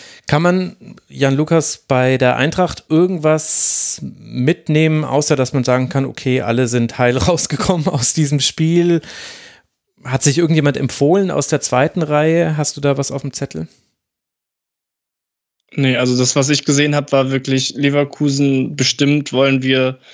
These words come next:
Speaker 2: wollen wir grad eher höher drauf gehen oder wollen wir uns eher was fallen lassen, worauf es dann meistens hinausgelaufen ist, um dann eben, wie du gesagt hast, mit dem, mit den Tempo-Vorstößen sozusagen ja auch <laughs> relativ ungehindert dann nach vorne laufen zu können.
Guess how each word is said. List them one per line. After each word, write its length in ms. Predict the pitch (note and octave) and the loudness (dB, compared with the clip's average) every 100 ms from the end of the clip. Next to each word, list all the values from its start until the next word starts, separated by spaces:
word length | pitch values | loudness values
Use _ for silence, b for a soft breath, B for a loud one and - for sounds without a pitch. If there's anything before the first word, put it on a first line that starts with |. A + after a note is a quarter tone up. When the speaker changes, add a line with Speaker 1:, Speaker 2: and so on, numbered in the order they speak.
| B B B | B B B
Speaker 2:
wollen 160 | D3+ C3+ | 0 2
wir 80 | C3 | 2
grad 160 | C#3 | 0
eher 180 | - C3+ | 0 2
höher 220 | F#3 G#3+ | 2 2
drauf 280 | E3 D#3+ E3 | 0 -2 -2
gehen 140 | - C#3 | -6 -6
oder 200 | B2+ B2+ | -4 -2
wollen 180 | C3 C3 | -2 -2
wir 60 | |
uns 120 | A#2+ | -6
eher 220 | - B2+ A#2+ | -6 -6 -6
was 140 | A#2+ | -2
fallen 260 | D3 D#3 D3+ | -2 0 -2
lassen, 240 | C#3+ C3+ | -2 -2
worauf 160 | B2 A#2 | -2 -4
es 80 | |
dann 100 | C3 | -2
meistens 320 | B2 C#3 D#3+ D3 | 0 0 0 0
hinausgelaufen 640 | C#3+ C#3+ D3 C#3 C3+ C#3 | 0 0 0 0 0 -2
ist, 160 | C3 - | -2 0
um 200 | D#3 D3+ | 2 2
dann 160 | C#3 | 2
eben, 280 | C#3 C3+ C3 | 0 0 0
wie 60 | B2 | 0
du 80 | B2+ | 0
gesagt 280 | C3 C3 | -2 -2
hast, 140 | C3 C3 | -2 -2
mit 160 | B2 | 0
dem, 180 | B2+ B2 | 0 0
mit 680 | B2 - - - - - C3 | -2 -8 -20 -20 -20 -6 -2
den 100 | B2 | 0
Tempo-Vorstößen 1300 | C#3+ C#3 C#3+ C3+ C3+ C3+ - C#3 C#3 - C3+ B2+ C#3+ | 0 0 2 2 2 0 0 2 2 0 -2 -2 -4
sozusagen 800 | B2+ C3+ B2+ B2 B2 A#2+ C3 - _ _ _ | -4 -4 0 2 2 -2 -4 -8 _ _ _
ja 140 | C3+ A#2+ | -2 0
auch 260 | C3 - - | -2 -6 -4
<laughs> 120 | A2+ | 0
relativ 380 | D#3+ D3 C#3 - | 0 0 -2 0
ungehindert 480 | D#3 D3 D3 C#3 | 2 2 2 2
dann 100 | C3 | 2
nach 120 | B2+ C3+ | 0 0
vorne 260 | C#3+ D3+ | 0 2
laufen 300 | C#3+ C#3 D3 | 2 0 -2
zu 120 | - | -8
können. 360 | - D3 C#3+ | -4 -2 -2